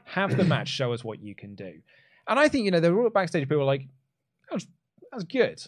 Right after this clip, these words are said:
You really put some effort in there. Let's work on this. We can try this.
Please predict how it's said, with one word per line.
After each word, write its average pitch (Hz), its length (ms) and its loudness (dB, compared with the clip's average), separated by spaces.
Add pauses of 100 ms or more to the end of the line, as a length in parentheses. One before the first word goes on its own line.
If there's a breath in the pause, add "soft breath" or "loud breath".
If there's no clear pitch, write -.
(100)
You 170 240 -4
really 220 220 4
put 202 160 -6
some 180 120 -6
effort 170 200 -6
in 101 120 -14
there. 95 180 -14 (180)
Let's 208 320 2
work 185 300 2
on 135 160 -2
this. 110 240 -10
We 123 80 -10
can 123 100 -10
try 160 300 -6
this. 110 280 -8